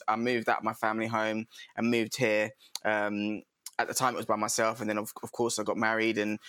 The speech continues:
so, you know, Chloe's been here for the best part of six, seven years now as well. The premise behind it was just utilising the space that I had. So when I bought my house, I bought about eleven, twelve acres of land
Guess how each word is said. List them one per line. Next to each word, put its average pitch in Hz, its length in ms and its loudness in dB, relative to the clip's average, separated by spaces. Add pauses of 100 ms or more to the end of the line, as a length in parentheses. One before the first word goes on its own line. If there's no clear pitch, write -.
(120)
so, 107 200 0
you 104 200 -2
know, 110 160 0
Chloe's 113 300 0
been 110 160 0
here 110 340 0 (300)
for 120 100 -12
the 110 80 -2
best 110 280 -2
part 92 180 0
of 113 80 -6
six, - 260 -2
seven 113 240 0
years 107 300 -2
now 104 200 -2
as 104 100 -6
well. 110 340 2 (540)
The 143 100 0
premise 180 340 0
behind 143 480 0
it 113 80 2
was 123 260 2 (280)
just 175 240 2
utilising 135 880 2
the 123 80 2
space 135 460 2
that 87 100 0
I 120 80 2
had. 127 340 0
So 127 260 2 (280)
when 180 220 4
I 185 100 4
bought 165 300 0 (200)
my 139 200 0
house, 135 600 2
I 131 260 4
bought 139 260 2
about 120 340 2
eleven, 131 380 2
twelve 127 260 2
acres 123 300 0
of 117 120 -4
land 123 400 0